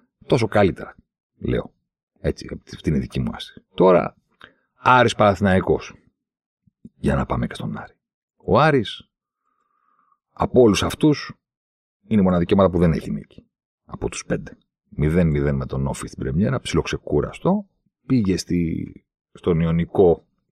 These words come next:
για να πάρει την πρώτη του νίκη. Ένα μηδέν έχασε.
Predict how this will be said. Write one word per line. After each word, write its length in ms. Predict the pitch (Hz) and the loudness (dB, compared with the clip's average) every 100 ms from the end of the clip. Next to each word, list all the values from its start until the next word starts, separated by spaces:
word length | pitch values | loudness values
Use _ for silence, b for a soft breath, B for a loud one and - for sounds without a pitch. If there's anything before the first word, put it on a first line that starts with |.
| _ | _
για 160 | 80 | -6
να 160 | 78 76 | -4 -4
πάρει 280 | - 85 73 | 0 0 0
την 120 | 73 | -4
πρώτη 240 | 78 76 | -2 -4
του 140 | 67 101 | -4 -2
νίκη. 480 | 160 170 139 131 - _ _ _ _ _ _ _ _ _ _ - | 0 -2 -8 -8 -10 _ _ _ _ _ _ _ _ _ _ -2
Ένα 160 | 117 95 | 0 2
μηδέν 360 | 90 101 95 | 4 4 4
έχασε. 460 | 82 - - - | 0 -2 -10 -10